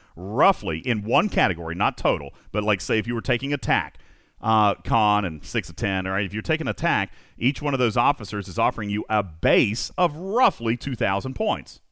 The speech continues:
right? Do that five times, folks. All right, 'cause it's a hundred percent of base. That's the bonus that he's getting. If you take away two thousand attack per officer, now he's down ten thousand points.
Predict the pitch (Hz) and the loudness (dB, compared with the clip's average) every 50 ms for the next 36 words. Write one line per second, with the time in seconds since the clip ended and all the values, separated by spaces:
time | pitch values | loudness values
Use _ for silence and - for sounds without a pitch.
0 | _ _ - 87 107 160 208 - _ - _ _ _ _ _ _ _ _ _ - | _ _ -2 0 0 0 -2 -4 _ -18 _ _ _ _ _ _ _ _ _ -14
1 | - 101 135 160 160 160 156 170 156 - _ _ _ - 139 131 135 131 - - | -4 -2 0 2 2 4 2 2 0 -2 _ _ _ -2 0 2 2 0 0 0
2 | 202 226 151 85 69 - - - 82 80 82 - - - _ - _ _ _ _ | 0 0 0 -2 -4 -8 -6 -4 -4 -4 -4 -6 -12 -18 _ -20 _ _ _ _
3 | _ _ _ _ _ _ _ - 95 113 143 135 - 123 131 123 - 107 87 - | _ _ _ _ _ _ _ -8 -6 -6 -4 -4 -2 -2 -2 0 0 -2 -2 2
4 | - 131 147 190 214 - 220 202 - - 190 196 196 160 151 214 254 233 101 78 | 0 0 0 0 -2 -2 -2 -2 0 -2 0 0 0 0 2 2 2 2 0 -2
5 | - - - - 80 104 123 151 - - 165 147 151 185 233 262 185 135 - 127 | -6 -12 -8 -4 -2 0 0 -2 -2 -4 -4 2 2 2 2 2 0 -2 -2 0
6 | 107 101 92 85 101 92 78 71 - - - - - - 95 85 98 160 220 - | 0 0 0 0 -2 -2 -2 -4 -8 -14 -20 -8 -2 -2 -2 -2 -2 -4 -4 0
7 | - 220 240 233 - 190 208 254 247 202 - - 208 202 - - 185 185 180 165 | 0 0 0 0 0 0 2 2 2 2 2 -2 -4 -2 0 2 2 2 2 0
8 | 170 156 147 - - 208 202 185 165 - - - - - - 208 214 202 185 - | 0 -2 -4 -2 -2 -2 -2 -2 -2 -4 -8 -12 -8 -2 0 2 2 2 0 2
9 | 147 180 214 269 - - 185 - - 143 131 123 156 208 - - - _ _ _ | 4 6 6 6 4 2 -2 -4 -2 -2 -2 -2 -2 -4 -6 -12 -20 _ _ _
10 | _ _ _ _ _ _ _ _ _ _ _ _ - - 113 165 202 226 220 - | _ _ _ _ _ _ _ _ _ _ _ _ -6 0 2 4 6 6 6 4
11 | 208 208 190 143 123 120 180 208 240 226 185 147 - - - 190 196 190 - 185 | 4 2 0 0 0 0 0 2 2 2 0 0 -2 -2 -2 0 0 0 0 0
12 | 175 175 175 160 147 139 123 - 196 220 247 214 165 143 139 - | 2 2 0 0 -2 -4 -4 -4 -4 0 2 0 0 0 -2 -10